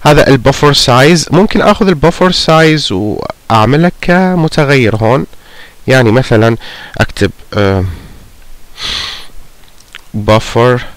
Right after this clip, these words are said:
سوري، buffer size، size يساوي مثلًا هذه القيمة. إذن في هذه الحالة أنا أخذ البفر سايز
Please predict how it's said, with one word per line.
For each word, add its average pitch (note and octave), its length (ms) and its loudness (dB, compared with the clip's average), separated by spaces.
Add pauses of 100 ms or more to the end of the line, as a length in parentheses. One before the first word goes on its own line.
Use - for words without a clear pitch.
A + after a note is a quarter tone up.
(240)
سوري، - 340 -12 (840)
buffer G#2+ 520 0 (2500)
size، G#2 680 0 (2750)
size G#2 540 -2 (920)
يساوي G#2+ 640 2 (380)
مثلًا A#2+ 500 2
هذه G2 220 2
القيمة. F2+ 440 -2
إذن C3 200 2
في D3+ 140 2
هذه D#3+ 120 4
الحالة D#3 360 2
أنا A#2+ 160 2
أخذ D3+ 140 0
البفر C#3 380 0
سايز F3+ 440 0